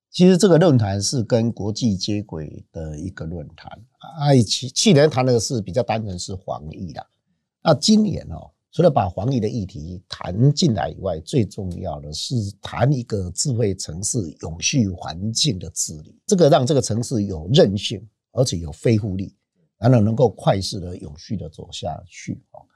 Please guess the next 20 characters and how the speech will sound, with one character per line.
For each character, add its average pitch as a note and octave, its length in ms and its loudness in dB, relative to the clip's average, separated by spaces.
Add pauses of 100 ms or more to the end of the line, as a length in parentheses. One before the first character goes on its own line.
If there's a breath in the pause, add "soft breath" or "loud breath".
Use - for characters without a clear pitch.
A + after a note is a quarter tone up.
(140)
那 F3 180 4
今 G#3 160 2
年 F3 120 2
的 A#2+ 80 -2
主 G2 120 -10
题 D#2 140 -10
大 A2+ 140 0
概 G2 120 -6
摆 - 220 -12
在 - 240 -8
这 - 160 -16
个 - 80 -18
地 - 320 -14
方， - 180 -10 (200)
永 A2+ 120 2
续 F#3+ 160 4
环 A2 220 0
境 C#3+ 140 -2
里 F2+ 100 -4
面， F#2 500 -4